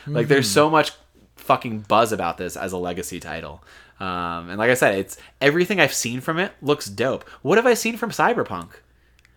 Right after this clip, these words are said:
Speaker 1: What have
Speaker 2: Uh,
Speaker 1: I seen from Cyberpunk?
Speaker 2: you saw bathtub titties.
Speaker 1: I saw bathtub titties, and I saw transphobia. Like, <laughs> you
Speaker 2: Well,
Speaker 1: know,
Speaker 2: yeah, there's that.
Speaker 1: you know,
Speaker 2: Yeah, that,
Speaker 1: but,
Speaker 2: that's,
Speaker 1: like,
Speaker 2: that's true. And you, but Keanu.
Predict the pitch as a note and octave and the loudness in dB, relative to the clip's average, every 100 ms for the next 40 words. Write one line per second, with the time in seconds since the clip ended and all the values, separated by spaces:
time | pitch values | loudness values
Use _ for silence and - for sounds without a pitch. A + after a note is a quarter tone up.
0 | _ D3+ F3+ G3 G3 G3 A#3 B3+ A#3+ A#3 | _ 6 8 10 8 8 4 2 0 2
1 | A3+ A#3+ G3 - G#3 - A#3+ A#3 A#3 B3 | 2 2 2 0 0 4 6 6 6 6
2 | C#4+ - B3 - A#3 E3+ A2+ G#2+ - - | 4 4 4 6 4 4 -2 -4 -6 -6
3 | - C#3 F3 F3 F3+ F3+ G#2 E2 C#2+ - | -10 -6 -2 0 0 -2 -10 -10 -12 -6
4 | A2 A2 B2+ B2+ - C3+ C3 C3 B2+ E2+ | -4 -2 0 -2 -2 -4 -2 -2 -2 -4
5 | D#2+ F#2 A2+ A#2+ - - G3 F#3 G3 F#3 | -6 -2 -2 -2 -8 -2 2 4 4 2
6 | F3 F3 E3 D#3+ C#3 C#3+ D3 F4 D#4 C#3+ | 0 0 0 -2 -2 -4 -4 0 4 4
7 | A#2+ E3+ - G3+ D#3 G#3+ - D3+ D3+ C#3 | 4 0 -2 -2 0 -2 -4 -10 -6 -6
8 | B2+ D3 F3 - G3+ - B3 B3+ D4 A#3+ | -2 -2 -2 0 -2 0 2 4 4 4
9 | F3 C#3+ B2+ A2+ G#2 G#2 | 2 0 -2 -4 -8 -10